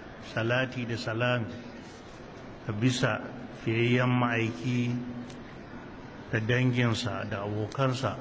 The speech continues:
baki ɗaya. Ma'abocin daraja halifar Shehu Musulunci, Sheikh Ahmad Ibrahim, halifar Shehu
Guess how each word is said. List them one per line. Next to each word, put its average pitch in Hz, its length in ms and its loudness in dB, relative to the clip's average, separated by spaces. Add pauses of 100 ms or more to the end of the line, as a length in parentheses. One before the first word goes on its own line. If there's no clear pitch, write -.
baki 107 340 -4
ɗaya. 107 380 -2 (3000)
Ma'abocin 127 720 6
daraja 135 560 4
halifar 131 480 2 (320)
Shehu 127 560 2 (160)
Musulunci, 127 1040 4 (880)
Sheikh 135 440 2 (200)
Ahmad 127 440 4
Ibrahim, 117 640 0 (4000)
halifar 127 400 4
Shehu 131 480 4